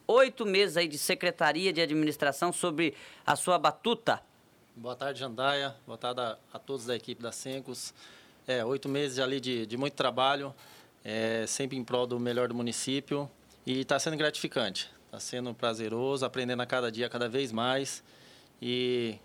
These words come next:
Speaker 2: como sempre eu digo, sempre agradecendo ao prefeito pela oportunidade também.
Speaker 1: A gente viu agora no centro de qualificação, ainda não foi inaugurado, o projeto, inclusive, deve passar,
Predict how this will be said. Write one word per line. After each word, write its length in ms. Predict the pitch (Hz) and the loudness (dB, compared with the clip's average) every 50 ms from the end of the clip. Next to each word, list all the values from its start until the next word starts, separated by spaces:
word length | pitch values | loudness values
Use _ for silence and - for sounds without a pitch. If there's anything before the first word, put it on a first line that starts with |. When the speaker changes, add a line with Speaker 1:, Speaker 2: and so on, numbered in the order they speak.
| - - | -18 -10
Speaker 2:
como 180 | - 127 127 | -6 -6 -4
sempre 260 | 123 - 135 123 139 | -2 -2 -2 -2 -2
eu 40 | 135 | -2
digo, 200 | 113 110 101 95 | -2 -4 -6 -6
sempre 260 | - - 131 120 131 | -6 -6 -4 -4 -4
agradecendo 580 | 127 131 127 127 123 123 113 - - 127 127 127 | -2 -2 -2 -2 -2 -2 -4 -4 -4 -2 -2 -4
ao 40 | 123 | -4
prefeito 420 | - 127 113 - - 123 120 117 | -4 -6 -6 -6 -6 -8 -6 -6
pela 120 | - 127 120 | -6 -6 -6
oportunidade 680 | 113 - 120 - 123 120 120 107 104 98 95 - - | -4 -6 -6 -6 -4 -6 -4 -4 -4 -4 -4 -6 -8
também. 280 | 110 98 98 90 - - - - - - - | -8 -8 -8 -8 -10 -12 -20 -20 -10 0 4
Speaker 1:
A 100 | 226 233 | 4 4
gente 300 | 233 285 285 - 302 269 | 4 2 2 2 0 2
viu 540 | 226 269 277 277 269 262 254 240 214 - - | 4 4 4 6 6 6 6 6 6 6 6
agora 460 | 180 196 190 165 208 220 214 208 214 | 6 6 6 8 10 10 10 10 10
no 120 | 202 202 | 6 6
centro 320 | - - - 196 196 196 - | 2 2 2 2 2 2 0
de 80 | 160 | -4
qualificação, 760 | 156 - 170 165 160 147 - - 147 139 - - 208 220 202 190 | 0 4 4 4 4 4 2 2 2 2 4 6 6 6 8 8
ainda 260 | 196 220 247 233 247 | 6 6 6 4 4
não 200 | 226 214 202 185 | 4 4 4 2
foi 260 | - - 160 165 160 | 0 0 2 4 4
inaugurado, 960 | 156 143 143 135 131 123 117 117 113 117 127 143 160 165 165 170 156 143 165 170 | 4 4 6 4 4 4 2 2 6 8 10 10 12 12 10 10 8 4 0 0
o 60 | 160 | 0
projeto, 580 | 151 - 180 175 165 143 139 170 175 170 - 175 | 4 6 8 8 8 6 6 4 4 4 2 0
inclusive, 600 | 170 160 - 147 139 117 127 160 175 160 156 160 | -4 -2 0 0 0 2 2 2 2 4 2 2
deve 300 | 139 123 151 160 151 139 | 4 6 6 6 4 2
passar, 760 | - - 160 143 131 - - - 156 147 147 139 123 - - | 0 4 4 4 4 2 2 4 6 8 8 8 6 6 2